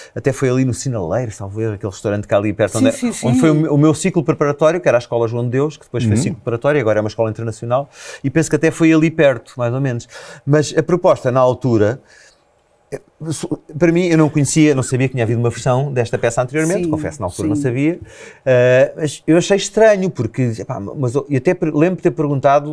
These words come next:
Speaker 1: ao João Vasco, eh, "Mas, mas vocês querem que a gente faça música de teatro,
Speaker 3: <laughs>
Speaker 1: música
Speaker 3: Exato.
Speaker 1: para teatro?" E ele, Não, não, não, não, não, vocês fazem as vossas canções, há Delfins, pop,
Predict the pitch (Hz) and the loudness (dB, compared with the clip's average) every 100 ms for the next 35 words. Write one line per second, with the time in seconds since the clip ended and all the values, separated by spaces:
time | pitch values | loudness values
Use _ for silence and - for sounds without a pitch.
0 | 143 139 127 131 123 135 143 151 - - | -4 -2 -2 -2 2 2 0 -8 -14 -18
1 | - - _ - 139 139 139 - - 151 | -20 -20 _ 0 2 4 2 0 -4 -6
2 | - - _ _ - 135 147 139 143 - | -6 -12 _ _ -8 -2 0 0 -2 -2
3 | 165 156 147 147 143 - 143 139 143 139 | 0 0 -2 -4 -4 0 -2 0 -2 -2
4 | 151 147 - 147 123 139 120 151 151 165 | -2 -4 -2 -2 0 -4 -2 0 2 2
5 | 165 160 135 113 113 147 135 127 127 - | 2 0 -4 -4 -2 0 2 2 2 0
6 | 143 135 127 120 139 143 123 - 123 139 | 0 0 0 2 2 2 0 -4 -4 -4
7 | 151 202 - 453 440 427 427 403 214 175 | -2 -2 -2 -2 -2 0 0 0 0 -2
8 | 135 113 113 - 113 147 135 147 160 208 | -6 -8 -6 -4 -2 -2 0 -2 -4 -12
9 | 185 175 208 240 160 143 135 151 185 196 | -8 -4 -4 -2 -2 -2 -4 -6 -8 -10
10 | 180 156 185 - | -2 2 2 -2